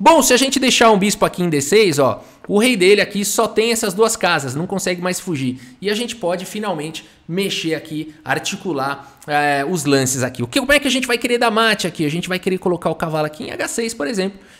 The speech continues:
dar cheque e o rei dele vai pro canto e a gente dá aqui o mate, tá bom? Então vamos fazer aqui esse checkmate. Pronto, se eu jogar cavalo H seis, agora o que que acontece? Afoga,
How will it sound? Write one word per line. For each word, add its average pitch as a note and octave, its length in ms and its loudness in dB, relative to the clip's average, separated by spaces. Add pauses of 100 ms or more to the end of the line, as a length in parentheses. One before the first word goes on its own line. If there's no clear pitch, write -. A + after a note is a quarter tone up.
(120)
dar F#3 140 2
cheque F3 320 -2
e F3+ 40 0
o - 20 -2
rei F3+ 100 0
dele E3+ 160 -2
vai E3+ 160 -4
pro F3 140 -4
canto C3+ 280 -6 (220)
e C#3+ 120 0
a C#3+ 40 0
gente C3+ 260 -6
dá C3+ 80 -4
aqui B2+ 180 -4
o D3 40 -2
mate, A2 340 -10
tá B2 80 -8
bom? D#3 140 -4
Então B3+ 200 0
vamos B3+ 180 2
fazer A#3 240 0
aqui G#3+ 180 -4
esse F#3 380 -6
checkmate. E3 560 -4 (400)
Pronto, D3+ 480 2
se - 200 0
eu C4+ 80 2
jogar A3+ 240 2
cavalo G3 260 -4
H E3 160 -8
seis, F3+ 260 -6
agora F3 220 -4
o - 20 -8
que F3+ 120 -16
que E3+ 80 -12
acontece? G3 600 -8 (240)
Afoga, D3 640 2